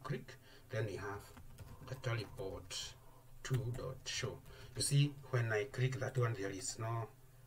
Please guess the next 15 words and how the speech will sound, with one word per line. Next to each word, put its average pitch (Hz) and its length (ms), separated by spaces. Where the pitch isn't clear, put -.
nothing, 107 540
so 110 320
there 98 180
is 92 320
no 113 260
such - 640
report. - 420
So 143 160
for 123 140
this 135 200
case, - 340
I - 100
just - 320
type 95 180
lem, 117 260